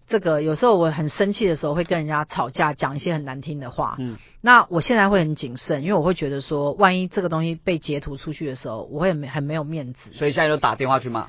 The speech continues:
Speaker 1: 没有，我就是会按耐这样子。
Speaker 2: 哦，忍耐。
Speaker 1: 对，
Speaker 2: 哎，师父
Speaker 1: 忍耐。
Speaker 2: 修养越来越好了。
Speaker 1: 对，就是你要去忍耐，
Speaker 2: 成为
Speaker 1: 然后
Speaker 2: 更高端的女王。
Speaker 1: 对，就是，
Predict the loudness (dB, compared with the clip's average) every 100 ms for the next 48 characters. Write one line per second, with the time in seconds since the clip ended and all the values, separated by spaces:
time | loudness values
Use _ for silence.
0 | -12 _ _ _ -2 4 6 6 4 0
1 | 0 2 2 2 2 2 2 0 0 -2
2 | -4 0 4 6 4 0 0 2 4 4
3 | 6 4 6 6 6 4 4 4 4 6
4 | 8 8 8 6 2 4 6 6 4 0
5 | 0 0 2 2 6 6 6 4 6 8
6 | 8 6 4 4 2 0 2 8 10 8
7 | 4 0 2 2 2